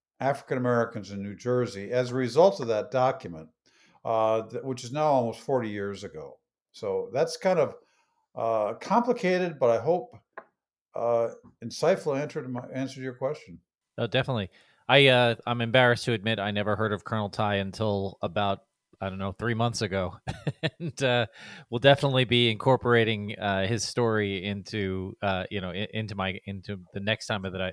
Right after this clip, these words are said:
Speaker 2: that I teach, uh, that
Speaker 1: Well,
Speaker 2: content.
Speaker 1: people love Colonel Ty.
Speaker 2: Oh, it's a great
Speaker 1: Uh,
Speaker 2: story.
Speaker 1: I mean, he was, I learned about him first from Benjamin Quarles, the, one of the deans of Black history. Taught, he did a terrific book called The Negro and the American Revolution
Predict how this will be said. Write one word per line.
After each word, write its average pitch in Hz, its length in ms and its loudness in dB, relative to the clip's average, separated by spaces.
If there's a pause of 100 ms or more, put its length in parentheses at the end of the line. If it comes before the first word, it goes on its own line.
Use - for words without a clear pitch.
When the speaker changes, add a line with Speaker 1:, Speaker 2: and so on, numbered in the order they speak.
Speaker 2:
that 92 120 -6
I 90 160 -6
teach, - 300 -12 (560)
uh, 87 180 -4
that 92 240 -2
Speaker 1:
Well, 131 140 8
Speaker 2:
content. 247 140 4
Speaker 1:
people 208 180 2
love 165 320 8
Colonel 90 320 -6
Ty. 76 420 -12 (180)
Speaker 2:
Oh, 143 100 2
it's 90 120 -2
a 101 60 -8
great 120 180 0
Speaker 1:
Uh, 101 80 -2
Speaker 2:
story. 87 260 -4 (300)
Speaker 1:
I - 20 -8
mean, 131 180 2
he 160 140 2
was, 160 300 -2 (260)
I 170 120 8
learned 226 280 8
about 139 280 6
him 127 100 0
first 139 340 0
from 107 160 -8
Benjamin 120 440 0
Quarles, 117 680 6
the, 101 120 -6
one 104 220 -10
of 98 80 -10
the 95 60 -12
deans 123 580 0
of 95 180 -8
Black 101 280 -6
history. 85 480 -16 (540)
Taught, 117 280 4
he 113 60 -2
did 110 220 0
a 101 100 -4 (180)
terrific 143 320 0
book 120 200 0
called 101 200 2
The 92 40 -8
Negro 110 300 -4
and 98 80 -2
the 95 60 -8
American 98 320 -6
Revolution 92 720 -10